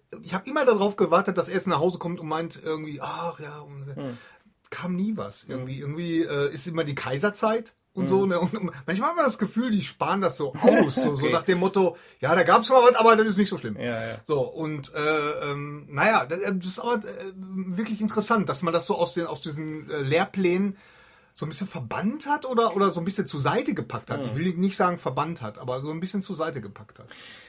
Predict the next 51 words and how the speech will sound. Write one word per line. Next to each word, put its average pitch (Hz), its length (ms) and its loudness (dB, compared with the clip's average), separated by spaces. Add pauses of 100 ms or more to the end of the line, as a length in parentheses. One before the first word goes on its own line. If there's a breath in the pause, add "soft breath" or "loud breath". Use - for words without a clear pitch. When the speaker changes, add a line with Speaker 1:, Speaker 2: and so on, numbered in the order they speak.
(200 loud breath)
Speaker 2:
Ja, 156 260 2
oder 127 160 4
man 113 220 -4
will 123 100 -2
den 120 160 -4
Kindern 127 320 -6
auch 110 60 -8
irgendwie 120 160 -10
so 117 200 -8
welche 120 320 -8
Bilder 143 240 -4
nicht 107 160 -6
mehr 104 120 -6
zumuten 104 440 -10
oder 101 140 -8
so, 101 80 -10
keine 110 200 -10
Ahnung. 120 260 -8
Ich 107 120 -12
meine, 117 260 -4
wobei 113 340 -6
ich 117 60 -8
ja 127 60 -6
der 113 120 -6
Ansicht 123 220 -8
bin, 120 120 -6
die 117 80 -8
sind 120 160 -8
das 110 80 -6
beste 123 320 -8
Mittel, 127 480 -4
Speaker 1:
Ja, 120 120 -2
Speaker 2:
äh, 123 40 -2
Speaker 1:
absolut. 120 420 0
Speaker 2:
gegen 135 640 0
das, - 420 -6
äh, 135 160 -8
Vergessen 120 480 -6
und 147 120 -4
Speaker 1:
Ja. 135 100 0
Speaker 2:
auch 104 60 -6
vor 147 100 2
allen 147 140 0
Dingen 147 260 -2
gegen 135 340 -4
die 127 140 -8
Wiederholung. 139 480 2
Ich 117 160 -10
meine, 120 280 -4
Speaker 1:
Ja. 113 240 -4
Speaker 2:
ne, 127 200 -6